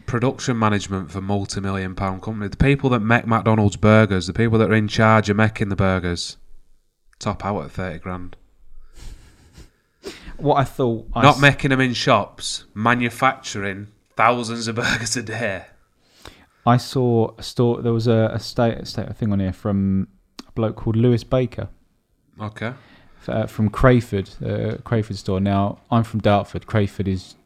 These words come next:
Speaker 2: next town along.
Speaker 1: They sound like terrible places.
Speaker 2: Yeah, well, yeah. Uh, Crayford, right? He works in the Crayford McDonald's.
Speaker 1: You wanna say the word Crayford again?
Speaker 2: Cra-, I'm just shouting Crayford.
Speaker 1: Shout out Crayford,
Speaker 2: Um,
Speaker 1: massive.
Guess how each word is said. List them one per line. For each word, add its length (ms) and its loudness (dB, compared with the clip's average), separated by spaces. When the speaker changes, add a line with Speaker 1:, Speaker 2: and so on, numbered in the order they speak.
Speaker 2:
next 280 -2
town 220 0
along. 160 0
Speaker 1:
They 100 -2
sound 280 -2
like 160 -6
terrible 420 0
places. 580 -4
Speaker 2:
Yeah, 160 -8
well, 160 -12
yeah. 160 -10
Uh, 200 0
Crayford, 640 0
right? 360 -2
He 100 -2
works 260 -6
in 60 0
the 60 0
Crayford 420 -4
McDonald's. 640 -4
Speaker 1:
You 60 -4
wanna 140 0
say 180 -2
the 80 0
word 200 0
Crayford 420 -4
again? 200 -8
Speaker 2:
Cra-, 180 -4
I'm 100 -6
just 340 -14
shouting 400 -6
Crayford. 380 -8
Speaker 1:
Shout 440 -4
out 40 -14
Crayford, 340 2
Speaker 2:
Um, 120 4
Speaker 1:
massive. 580 -4